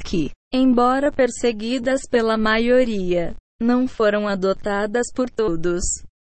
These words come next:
Se tentássemos catalogar os conceitos conceituais mais importantes, aberrações do gnosticismo, nossa lista certamente incluiria o seguinte:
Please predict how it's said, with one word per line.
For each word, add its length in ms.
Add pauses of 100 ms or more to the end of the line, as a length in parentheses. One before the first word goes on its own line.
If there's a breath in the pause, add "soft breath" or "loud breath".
(120)
Se 240
tentássemos 840
catalogar 1080
os 180
conceitos 800
conceituais 920
mais 380
importantes, 1000 (560)
aberrações 1000
do 180
gnosticismo, 1200 (240)
nossa 540
lista 560
certamente 1120
incluiria 760
o 80
seguinte: 920